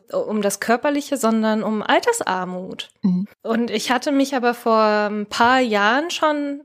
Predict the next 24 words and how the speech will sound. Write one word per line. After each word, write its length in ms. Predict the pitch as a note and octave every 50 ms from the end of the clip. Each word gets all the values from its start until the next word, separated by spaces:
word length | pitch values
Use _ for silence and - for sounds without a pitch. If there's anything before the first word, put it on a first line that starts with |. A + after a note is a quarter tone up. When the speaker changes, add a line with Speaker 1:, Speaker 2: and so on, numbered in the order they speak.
| _ _ _
Speaker 1:
entschlossen 840 | - G#3+ A#3 A3+ - - A3 G#3+ A#3 C4+ C4 - - D#4 D4+ D4+ B3
oder 240 | G3+ A3 G#3+ G#3
ich 180 | G3 G#3 - -
bin 520 | - A#3+ B3 B3 A#3+ A#3 A3+ - - G#3 -
ziemlich, 440 | - - C#4 C#4+ C#4+ C4+ C4+ - - _ - - _ _ -
also 180 | - G#3+ F#3+ G#3
ich 160 | G3 G3+ -
bin 220 | - A#3+ A#3 A3+ A3+
fest 320 | - C4 D#4 D#4 - D#4
in 60 | C#4+
meiner 200 | C4 B3 A#3 A3
Entscheidung, 420 | G3+ G#3 G#3 - A3 A3+ A#3+ A3+ - - - - -
dass 160 | - G#3+ F#3+
ich 80 | G3 -
eigentlich 360 | F3 A#3 C#4 - E4 D4+ -
keine 280 | - - B3+ B3+ B3+ A#3+
Kinder 320 | - B3 C4 D4 D4 C#4+
haben 240 | D#4 D4+ D4+ D4+ D#4
möchte. 400 | D#4 D#4+ E4 D#4+ - - E4+ F4+ G#4+ - - - - - - - - - - - - - - _ _
Und 640 | - A#3 B3+ B3+ C4 C4+ C4+ C#4 C#4 C#4 C#4 C#4 C4+ -
ich 380 | - A#3+ B3 A#3+ - - - _ _ _ _ _ - -
hab 420 | - - B3 B3 B3+ B3+ - - _ _ _ _ _ _
angefangen, 960 | - - B3 B3+ C#4 C4 C4+ C4 - - B3+ B3 B3 B3 B3 B3 B3+ B3 A#3+ -
ähm, 640 | - A#3+ A#3+ A#3 A#3 A#3+ A#3 A#3+ A#3+ A#3+ B3 A#3